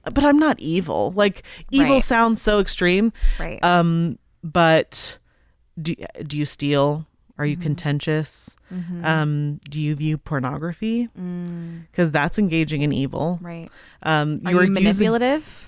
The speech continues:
Speaker 1: Right. Yes. Yeah. And so, you know, we just think like,
Speaker 2: Deceptive?
Speaker 1: "Oh, I'm not,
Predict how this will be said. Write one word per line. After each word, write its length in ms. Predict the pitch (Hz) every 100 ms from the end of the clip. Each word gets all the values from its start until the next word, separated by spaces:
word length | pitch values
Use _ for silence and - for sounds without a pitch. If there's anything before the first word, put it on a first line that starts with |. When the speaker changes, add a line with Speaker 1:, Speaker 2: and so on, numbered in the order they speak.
| - - - _
Speaker 1:
Right. 320 | 175 233 180
Yes. 460 | - 214 226 - -
Yeah. 300 | 175 220 - -
And 140 | 196
so, 280 | - 185 170 - - - -
you 100 | 208
know, 120 | 208
we 140 | 185 202
just 180 | 208 170
think 240 | 220 226
like, 200 | 214 202
Speaker 2:
Deceptive? 180 | 214 214
Speaker 1:
"Oh, 140 | 226
I'm 180 | 214 220
not, 360 | 220 208 214